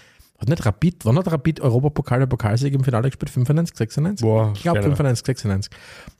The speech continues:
Speaker 1: Und da war er bei B S G, kann ich mich noch erinnern. Er hat auf jeden Fall gegen Rapid, glaub ich, das gespielt.
Speaker 2: Okay, ja.
Speaker 1: Und, aber ich glaub, das war entweder B S G oder Monaco. Aber Juri Djorkaeff war für mich ein sehr, sehr eleganter Achter und hab ich immer sehr cool gefunden als Kind.
Speaker 2: Ja, cooler Kicker.
Speaker 1: Ja.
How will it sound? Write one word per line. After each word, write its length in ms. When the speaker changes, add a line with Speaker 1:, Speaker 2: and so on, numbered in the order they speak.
Speaker 1:
Und 280
da 140
war 120
er 160
bei 100
B 180
S 160
G, 200
kann 140
ich 40
mich 80
noch 80
erinnern. 240
Er 80
hat 80
auf 60
jeden 200
Fall 100
gegen 400
Rapid, 320
glaub 140
ich, 40
das 100
gespielt. 400
Speaker 2:
Okay, 200
ja. 120
Speaker 1:
Und, 360
aber 160
ich 60
glaub, 340
das 160
war 120
entweder 260
B 100
S 120
G 80
oder 100
Monaco. 340
Aber 100
Juri 280
Djorkaeff 960
war 180
für 120
mich 280
ein 80
sehr, 280
sehr 200
eleganter 1040
Achter 380
und 160
hab 100
ich 80
immer 200
sehr 160
cool 100
gefunden 340
als 160
Kind. 140
Speaker 2:
Ja, 100
cooler 220
Kicker. 360
Speaker 1:
Ja. 140